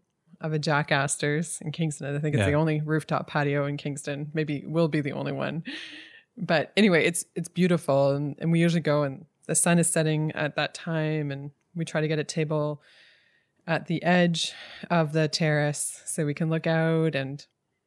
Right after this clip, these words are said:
Speaker 1: yeah, it just, it's, it, because it's so beautiful. I don't know, like, if you've ever been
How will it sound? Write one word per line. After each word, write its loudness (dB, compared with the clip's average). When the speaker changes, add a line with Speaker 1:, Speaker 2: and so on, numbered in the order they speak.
Speaker 1:
yeah, 6
it 4
just, 0
it's, -4
it, -6
because 2
it's 2
so 4
beautiful. 0
I 6
don't 4
know, 4
like, 2
if -14
you've 0
ever 2
been -2